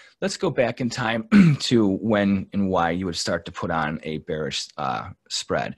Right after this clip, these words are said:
So a simple fundamental is when markets are trending higher, you're doing what? You're consistently making higher move highs and higher move lows. So all of a sudden what happened back in February with I B M, after making a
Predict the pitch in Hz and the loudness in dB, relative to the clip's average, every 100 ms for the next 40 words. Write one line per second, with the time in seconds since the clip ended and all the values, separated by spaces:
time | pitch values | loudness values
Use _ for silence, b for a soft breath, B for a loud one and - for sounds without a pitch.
0 | B B - 123 135 - 202 202 143 135 | B B -2 2 2 2 0 0 0 2
1 | 123 113 101 101 98 95 101 98 98 - | 4 4 2 0 0 0 -2 -2 -4 -8
2 | 82 92 95 - 98 107 - 113 104 98 | -6 -4 -4 -6 -2 -2 -2 -4 -4 -2
3 | 120 110 101 104 101 104 110 101 98 95 | -2 0 0 -2 -2 0 0 -2 -2 -4
4 | 98 87 85 78 - 90 90 98 - 127 | -4 -4 -4 -4 -6 -8 -6 -8 -6 -6
5 | 120 - - _ - 120 113 104 101 92 | -4 -6 -12 _ -8 -4 -2 -2 -4 -8
6 | 98 107 107 113 101 98 - 113 117 110 | -6 -2 0 2 0 -2 -2 0 0 -2
7 | 95 101 98 98 101 98 95 92 87 90 | -6 -6 -4 -2 -2 -2 -4 -6 -6 -4
8 | 98 82 64 - B B B B - 120 | -2 -2 -4 -8 B B B B -4 0
9 | 98 92 - 113 117 110 143 147 120 113 | 2 2 0 2 2 0 0 2 2 0
10 | 123 127 127 107 107 107 98 - 90 - | 2 0 0 -2 -2 0 -2 -4 -4 0
11 | 160 131 95 90 95 98 95 104 98 95 | 2 2 0 -2 -2 -2 -4 -4 -4 0
12 | 123 139 95 92 107 110 - 104 101 104 | 2 2 0 -2 -2 -4 -4 -4 -4 -6
13 | 98 87 82 | -6 -4 -6